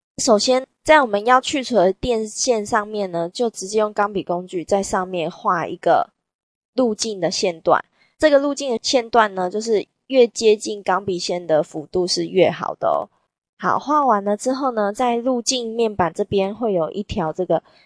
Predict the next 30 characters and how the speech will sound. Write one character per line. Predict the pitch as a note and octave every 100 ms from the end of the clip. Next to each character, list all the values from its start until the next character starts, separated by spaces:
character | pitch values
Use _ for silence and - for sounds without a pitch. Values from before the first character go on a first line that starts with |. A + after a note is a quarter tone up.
| _
钢 | - G#3+
笔 | G#3+ F3
线 | - G3 F3+
的 | D#3+
工 | - F3+ F#3+ G3+
作 | G3+ E3+
路 | E3+ F3+ E3
径 | E3+ F3
显 | D#3+ D3+ C#3+
示 | - F3
在 | F3+ E3
这 | - D#3
里。 | C#3 - - - _
这 | - B3+
时 | - G3+
候 | G#3+ A3+ G3+
呢， | F#3 F3 F3+ - _
我 | -
们 | F3 E3 F3
先 | - A3+ A3 A#3 _ _
把 | F#3 C#3 C#3 _ -
工 | B3+ B3+
具 | C4 C#4 B3+
箱 | A#3 A#3+ G#3+ G#3+
的 | F#3
工 | - G3 G3+
具 | - F#3 - _ _ _ _
先 | - B3 B3+
改 | B3+ A3 E3
成 | - A3 F3 F3